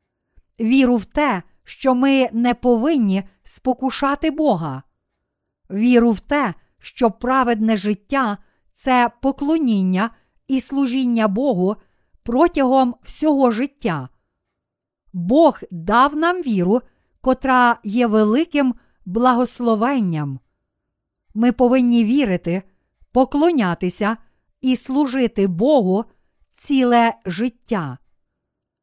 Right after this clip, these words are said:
Ось як ми повинні жити. Любі браття християни, чи ви вірите? Так. Чи ви вірите,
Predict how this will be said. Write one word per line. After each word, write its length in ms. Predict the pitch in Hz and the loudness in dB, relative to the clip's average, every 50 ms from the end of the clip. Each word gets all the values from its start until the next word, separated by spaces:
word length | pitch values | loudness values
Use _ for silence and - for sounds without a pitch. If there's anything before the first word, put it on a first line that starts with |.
| _ _ _ _ _ _ _ | _ _ _ _ _ _ _
Ось 400 | 339 359 330 247 - - - - - | 4 6 6 4 2 -4 -14 -10 -8
як 480 | 196 175 185 269 311 339 302 - - | -8 -4 -2 0 0 0 0 -2 -2
ми 160 | 220 220 226 | -2 -2 0
повинні 480 | 214 240 233 220 247 247 240 247 277 302 | 0 0 0 0 2 0 2 2 0 0
жити. 500 | 277 277 226 170 - - 151 143 139 139 - _ _ _ _ _ _ _ _ _ _ _ _ _ _ _ _ _ _ _ - 196 | 0 -2 -2 -2 -4 -6 -10 -10 -10 -12 -16 _ _ _ _ _ _ _ _ _ _ _ _ _ _ _ _ _ _ _ -6 -2
Любі 600 | 202 208 220 294 359 381 330 302 311 311 285 - - | 2 4 4 6 4 4 4 4 2 2 2 -2 -6
браття 560 | 180 180 233 247 247 240 233 - - 240 233 | -4 -2 0 2 2 0 -2 -2 -2 -2 -2
християни, 920 | - 254 233 240 - - - 254 240 226 247 254 247 214 175 151 143 135 131 - _ _ _ _ _ _ _ _ _ | -2 -2 -4 -4 -6 -6 -4 -4 -2 -2 -2 -2 -2 -4 -4 -6 -6 -8 -10 -14 _ _ _ _ _ _ _ _ _
чи 220 | - - 262 254 240 | -8 -2 0 0 2
ви 200 | 247 247 240 214 | 2 2 2 2
вірите? 560 | 220 226 226 220 233 262 277 - 330 349 349 _ _ _ _ _ _ _ _ _ _ _ _ _ _ _ _ _ _ | 2 2 2 2 0 0 0 0 -2 -2 -2 _ _ _ _ _ _ _ _ _ _ _ _ _ _ _ _ _ _
Так. 460 | - 349 - 165 151 - - - - _ _ _ _ _ _ _ _ _ _ _ _ | 0 0 0 0 -4 -10 -16 -20 -20 _ _ _ _ _ _ _ _ _ _ _ _
Чи 200 | - - 277 262 | -4 0 0 2
ви 200 | 240 262 254 226 | 4 4 4 4
вірите, 580 | 208 247 294 339 254 196 185 - 185 180 214 | 2 2 0 0 0 0 -2 -2 -2 -4 -4